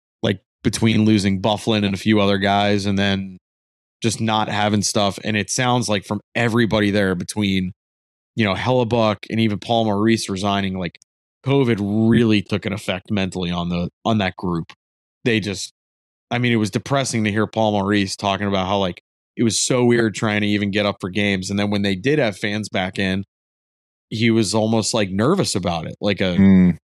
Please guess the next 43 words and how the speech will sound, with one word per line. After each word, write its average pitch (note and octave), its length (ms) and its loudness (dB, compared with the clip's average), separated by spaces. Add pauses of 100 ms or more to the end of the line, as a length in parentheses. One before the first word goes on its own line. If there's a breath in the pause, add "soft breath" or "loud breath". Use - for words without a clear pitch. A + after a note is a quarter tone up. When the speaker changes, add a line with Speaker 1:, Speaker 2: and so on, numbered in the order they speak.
(260)
Speaker 1:
it, - 280 -2 (400)
and C#3 120 0
especially C#3 480 0
a G2+ 40 2
veteran G#2 500 0
like G2 160 -6
Maurice, G2 520 0
like, G2 120 -4
he's A#2+ 140 -2
been C3 180 -2
around A2+ 380 0 (240)
everything A2+ 460 0
in F#2+ 60 2
the G2 120 4
N G2 80 2
H F#2+ 240 -2
L D#2+ 300 -2 (640)
Speaker 2:
Yeah. D3+ 120 2
Speaker 1:
between A2 240 4
playing A#2+ 320 0
and G#2+ 100 0
coaching. A2+ 440 0
Like, G2 240 -2
the, A2+ 160 0 (400)
to A#2 80 -4
hear D#3 240 4
him C3 200 2
say A#2 280 2
that G2 340 0 (540)
for, B2 100 -2
like, G2+ 160 0
a G2 60 2
regular A2+ 420 2
season G2+ 320 0
game, F#2+ 260 -2
we're G2+ 60 -2
not A#2 220 0
talking G#2 340 -2
Stanley G#2+ 360 0
Cup G2+ 260 -2
game G2 200 2
seven F#2+ 360 -2
home, G2 460 -6